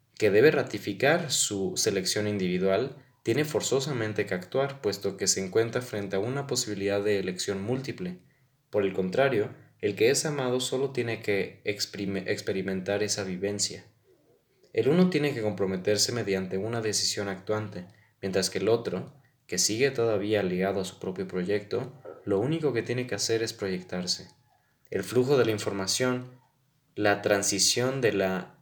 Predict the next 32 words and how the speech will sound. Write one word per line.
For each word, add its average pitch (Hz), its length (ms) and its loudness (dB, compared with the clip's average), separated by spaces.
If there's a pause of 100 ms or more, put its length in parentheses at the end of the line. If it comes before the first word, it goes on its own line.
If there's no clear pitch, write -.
(120)
selectividad, 101 840 0
se 104 480 4
transfiere 127 720 0
desde 101 360 2
el 92 120 2
alter, 120 560 -2 (140)
el - 160 -12
amado, 107 640 -2 (380)
al 95 240 2
ego, 113 400 2
el 92 140 -4
amante, 101 600 -6 (320)
es 95 160 -2
decir, 104 360 0
desde 95 220 -2
la 92 120 0
vivencia 104 640 0
a - 20 -4
la 85 120 -6
acción. 104 480 -6 (640)
Lo 107 140 0
particularmente 117 760 0
extraordinario, 101 840 -2 (200)
y 92 120 -4
si 90 140 0
se 90 180 -6
quiere 98 260 2
también 92 380 -2
lo 95 160 0
trágico 104 560 -2
del 90 160 -2
amor, 110 400 -2